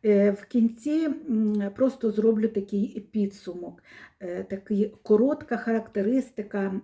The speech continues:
м, людей типу Аурум. По-перше, це їх похмурість, але на обличчі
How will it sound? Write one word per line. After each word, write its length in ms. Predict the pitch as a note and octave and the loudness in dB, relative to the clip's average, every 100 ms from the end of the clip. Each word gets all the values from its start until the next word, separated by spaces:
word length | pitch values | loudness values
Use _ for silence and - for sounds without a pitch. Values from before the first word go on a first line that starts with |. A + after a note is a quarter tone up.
| - | -8
м, 360 | F#3+ F3+ F3+ A#3 | -8 -6 -8 4
людей 680 | G3 G#3 G3+ G3 A3 A#3+ C4 - | 8 8 6 0 0 -2 -4 -14
типу 420 | - F#3+ - G3 G3 | -8 -8 -8 -12 -10
Аурум. 600 | F#3+ F3+ F3+ E3 D#3+ E3+ - - - - | -10 -8 -8 -10 -14 -18 -20 -20 -20 -2
По-перше, 720 | C#4 C#4 A3 G3 F#3+ - F#3 F3+ - _ _ _ _ _ _ _ _ | 0 0 0 -2 -4 -10 -12 -14 -16 _ _ _ _ _ _ _ _
це 340 | - - A3 C4 | -4 2 2 2
їх 420 | G3 G3+ A3 - | -2 4 4 2
похмурість, 960 | - G3+ - F#3 F3 F3 C4 C#4+ - _ _ _ _ _ _ _ _ _ - - - - | -4 -4 -4 -4 -2 0 0 -2 -10 _ _ _ _ _ _ _ _ _ -18 -16 -12 -2
але 540 | G#3 G#3+ B3+ C#4 - G#3 | 4 6 6 2 -2 0
на 240 | G3 G#3 G3 | 2 2 2
обличчі 840 | F#3 F#3 B3+ E4+ D#4+ - G3+ F3 | 0 2 2 2 -4 -4 -4 -4